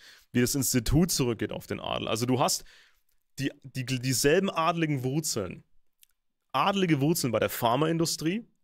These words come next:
die die Produkte herstellt, die uns schützen können, ähm, dieselben Wurzeln beim, beim Robert-Koch-Institut und bei anderen, anderen Stellen auch noch. Ja, also das heißt, die einen sind so eine staatliche Stelle, die andere sind so eine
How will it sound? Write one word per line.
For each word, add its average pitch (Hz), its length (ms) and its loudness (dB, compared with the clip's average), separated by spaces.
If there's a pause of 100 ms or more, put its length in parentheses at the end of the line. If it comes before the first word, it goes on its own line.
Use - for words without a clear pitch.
(120)
die 131 60 0
die 123 100 -2
Produkte 123 540 4
herstellt, 117 460 2
die - 60 -4
uns - 460 -6 (220)
schützen - 640 -4
können, 113 400 -2 (600)
ähm, 131 500 0
dieselben 131 580 2
Wurzeln 175 420 2
beim, 135 300 0
beim 120 180 2
Robert-Koch-Institut 123 1120 -2
und 127 140 -4
bei 120 220 2
anderen, 127 340 0
anderen 127 300 -4
Stellen 110 320 -4
auch - 180 -10
noch. - 240 -18 (140)
Ja, 117 100 0
also 120 160 0
das 120 80 0
heißt, 131 160 0
die 139 100 2
einen 147 320 0
sind 127 140 -6
so 127 80 -4
eine 120 80 -4
staatliche 139 460 -2
Stelle, 156 320 2
die 131 120 -2
andere 123 240 0
sind 113 140 -2
so 113 60 0
eine 113 220 2